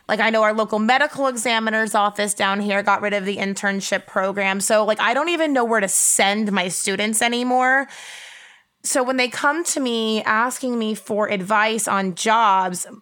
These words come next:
my advice at this point is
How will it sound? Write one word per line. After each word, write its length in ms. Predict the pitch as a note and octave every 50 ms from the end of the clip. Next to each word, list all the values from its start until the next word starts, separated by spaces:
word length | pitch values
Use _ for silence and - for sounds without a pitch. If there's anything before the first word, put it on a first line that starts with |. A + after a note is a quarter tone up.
| _ _
my 360 | G#3+ G#3+ G#3+ G#3+ G#3+ A#3 B3+
advice 520 | C#4+ C#4+ C4 A#3+ G#3 A3 G#3+ G#3 G#3 G#3 -
at 200 | - G#3 G3+ -
this 200 | - G#3 G#3+ G#3+
point 400 | - - - G#3+ G3 G3 G3 G3
is 520 | - G3 G3 G3 G3 F#3+ F#3+ F#3 - -